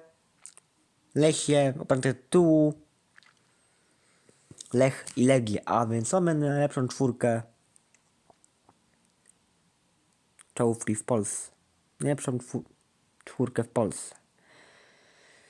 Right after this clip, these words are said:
A finał Pucharu Polski odbędzie się na Stadionie Narodowym w Warszawie dwudziestego czwartego lipca. Dwudziestego czwartego lipca.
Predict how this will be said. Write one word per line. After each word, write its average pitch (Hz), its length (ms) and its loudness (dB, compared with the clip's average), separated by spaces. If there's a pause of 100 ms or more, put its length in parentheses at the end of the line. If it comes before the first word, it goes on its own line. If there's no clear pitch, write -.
(200)
A 123 120 0
finał 220 560 4
Pucharu 151 380 4
Polski - 580 2 (800)
odbędzie 139 320 2
się 135 220 0
na 127 120 2
Stadionie 160 420 2
Narodowym 139 380 4
w - 20 -4
Warszawie 104 640 -2
dwudziestego 110 600 0
czwartego 113 560 -2
lipca. - 440 0 (1600)
Dwudziestego 185 300 -4
czwartego 143 320 4
lipca. - 360 0